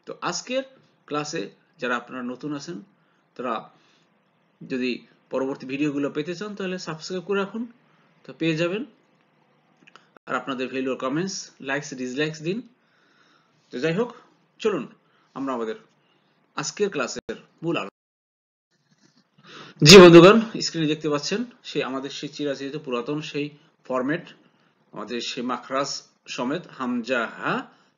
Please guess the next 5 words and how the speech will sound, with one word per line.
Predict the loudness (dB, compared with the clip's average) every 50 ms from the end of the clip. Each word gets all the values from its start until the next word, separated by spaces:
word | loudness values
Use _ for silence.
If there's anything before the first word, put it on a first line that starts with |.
| _
আইন | -10 -8 -6 -6 -6 -8 -8 -10 -12 -14 -14 -12
হা, | -6 -4 -4 -4 -4 -6 -14 -20 _ _ _ _ _
গইন | -8 -6 -4 -2 -2 -2 -2 -2 -4 -6 -10 -14
খ, | -14 -14 -14 -14 -16 -20 _ _ _ _ _ _ _ -4
কফ | -2 -2 -2 -6